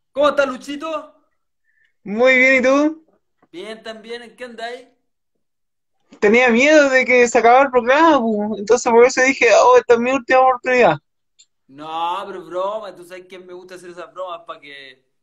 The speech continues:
Speaker 1: me digan no, y ahí cacho si sigo o no.
Speaker 2: No, no te vayas. No queremos que te
Speaker 1: ¿Qué
Speaker 2: vayas.
Speaker 1: andáis?
Speaker 2: Estoy en un motel igual que el Copano.
Speaker 1: No, si lo caché igual por las medallas atrás.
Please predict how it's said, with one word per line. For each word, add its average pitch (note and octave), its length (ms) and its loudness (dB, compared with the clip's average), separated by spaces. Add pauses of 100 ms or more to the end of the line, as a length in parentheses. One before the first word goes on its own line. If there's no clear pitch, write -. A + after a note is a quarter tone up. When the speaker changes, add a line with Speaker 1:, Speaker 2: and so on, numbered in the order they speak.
Speaker 1:
me D3 100 -18
digan F#3+ 320 -10
no, A#3 420 -8
y C#3+ 100 -20
ahí D#3 160 -18
cacho D#3+ 260 -20
si D#3+ 360 -20
sigo F3 300 -14
o E3+ 40 -14
no. C3 300 -18 (2500)
Speaker 2:
No, G3 280 2
no G#3 120 2
te G#3+ 80 4
vayas. G3 440 2 (520)
No A3 160 0
queremos B3 300 2
que A#3 80 0
te A3 40 2
Speaker 1:
¿Qué A#3 60 2
Speaker 2:
vayas. D#3+ 200 4 (120)
Speaker 1:
andáis? - 140 -20 (1900)
Speaker 2:
Estoy - 300 -2
en C#4 120 0
un C#4 100 -2
motel C#4 320 2
igual D4 280 2
que C#4 80 0
el C#4 140 -2
Copano. C#4 560 0 (800)
Speaker 1:
No, A#3+ 200 -4
si A3 120 -14
lo F#3+ 140 -10
caché F#3 260 -10
igual A3 300 -10
por G3 120 -16
las F3+ 120 -10
medallas G#3 460 -10
atrás. A3+ 340 -16